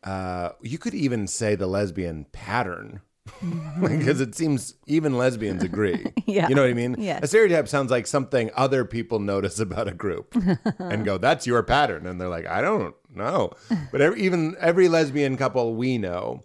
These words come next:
Speaker 2: Mm-hmm.
Speaker 1: would agree with this. W-, there's not that many of them, but that's at least ten that we've known.
Speaker 2: Yeah.
Speaker 1: Would say the lesbian relationships go very quickly.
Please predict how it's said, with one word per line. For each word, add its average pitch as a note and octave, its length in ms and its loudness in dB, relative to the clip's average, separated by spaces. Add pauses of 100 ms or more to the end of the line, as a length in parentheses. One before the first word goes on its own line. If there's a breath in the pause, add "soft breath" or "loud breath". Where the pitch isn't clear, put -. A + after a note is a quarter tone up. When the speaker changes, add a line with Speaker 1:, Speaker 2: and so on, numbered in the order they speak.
Speaker 2:
Mm-hmm. F3 340 -4
Speaker 1:
would A2 160 4
agree G2 440 -2 (120)
with - 160 -6
this. G#2+ 320 -6
W-, - 300 -16
there's F2 420 -10
not F2+ 300 -10
that G2 240 -2
many F#2 220 -6
of F#2+ 120 -6
them, D3 160 -6
but G#2 100 -4
that's F2 300 -10
at G#2+ 140 -6
least G2+ 300 -6
ten G2+ 380 -6
that C#3 140 -10
we've G#2 180 -6
known. B2 280 -4 (140)
Speaker 2:
Yeah. E3+ 340 -6 (120)
Speaker 1:
Would B2+ 160 0
say A2+ 480 0 (580)
the A2 220 0
lesbian A2+ 540 2
relationships G#2 500 -2
go G#2+ 140 -4
very F#2+ 180 -4
quickly. - 380 -14